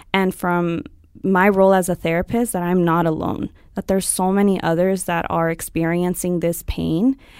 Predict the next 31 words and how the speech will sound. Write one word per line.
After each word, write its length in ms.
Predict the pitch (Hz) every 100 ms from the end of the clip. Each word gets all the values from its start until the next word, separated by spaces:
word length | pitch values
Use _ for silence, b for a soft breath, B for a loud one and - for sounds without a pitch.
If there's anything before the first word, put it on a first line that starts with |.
| B -
And 140 | 220
I'm 140 | 220 208
glad 260 | 170 170
I 140 | 190 196
did 240 | 196 196
because 320 | 196 - 180
I 100 | 175
did 220 | 165 170
get 160 | 170 175
messages 500 | 170 170 180 180 180
from 160 | - 170
people 320 | 170 165 175
saying, 380 | - 165 165 170
like, 200 | 165 165 B B -
"This 260 | 196 190 196
is 520 | 185 185 185 - - - _ _ _ - -
true 280 | - 190
content 640 | 190 - 160 165 208 202 196
that 100 | 185
I 80 |
wish 320 | 170 170 170 -
more 200 | 170 170
people 340 | - 165 170
saw," 460 | - 165 160 - - b b b
because 460 | 196 196 190 180 -
a 80 | 190
lot 220 | 175 175
of 120 | 240
it 120 | 302 302
was 220 | 247 185
dark, 600 | - 160 208 - -